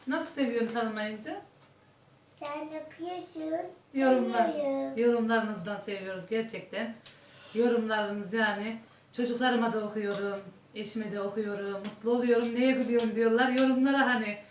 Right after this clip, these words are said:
Speaker 1: daha neye gü-, güleyim hani gerçekten bu dünyada sevgiden, saygıdan başka her şey yalan değerli dostlarım.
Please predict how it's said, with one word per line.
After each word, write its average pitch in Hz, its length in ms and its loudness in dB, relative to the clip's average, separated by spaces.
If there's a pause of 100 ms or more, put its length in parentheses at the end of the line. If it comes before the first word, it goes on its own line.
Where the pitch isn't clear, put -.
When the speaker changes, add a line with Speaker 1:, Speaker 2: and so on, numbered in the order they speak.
(520)
Speaker 1:
daha 262 200 8
neye 285 220 4
gü-, 226 360 2
güleyim 220 320 2
hani 220 220 -4
gerçekten 240 580 2
bu 269 100 -2
dünyada 240 520 2
sevgiden, 226 500 2
saygıdan 240 540 0
başka 226 260 -2
her 247 160 2
şey 226 220 -2
yalan 202 380 0
değerli 196 260 -4
dostlarım. 202 420 -6